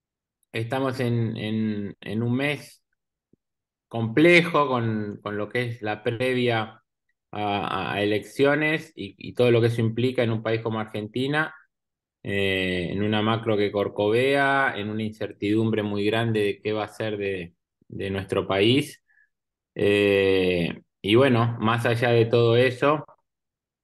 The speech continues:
como siempre decimos en Adblick, lo importante, eh,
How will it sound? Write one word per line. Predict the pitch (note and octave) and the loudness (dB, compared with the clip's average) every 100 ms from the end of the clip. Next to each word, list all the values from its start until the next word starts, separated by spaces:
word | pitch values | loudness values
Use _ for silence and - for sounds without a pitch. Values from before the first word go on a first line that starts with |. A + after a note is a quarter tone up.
| _ _ _ _ _ | _ _ _ _ _
como | A2 G#2 | -6 -6
siempre | - A#2+ A2+ | 0 2 4
decimos | A2+ A2+ A#2 A2+ | 4 4 0 2
en | A2 | 2
Adblick, | A#2+ C3+ C#3 D3+ D#3 - _ _ _ _ _ _ _ _ _ _ _ _ | 2 2 0 -2 -4 -12 _ _ _ _ _ _ _ _ _ _ _ _
lo | G#2+ | -6
importante, | G#2+ G#2+ G#2+ G#2+ C3+ C3+ B2 A#2+ A2+ G#2+ G#2 - G#2 G#2+ G2+ F#2+ F#2 | -6 -2 -4 -2 -2 0 0 2 2 2 -2 -4 -4 -2 -2 -4 -8
eh, | - | -12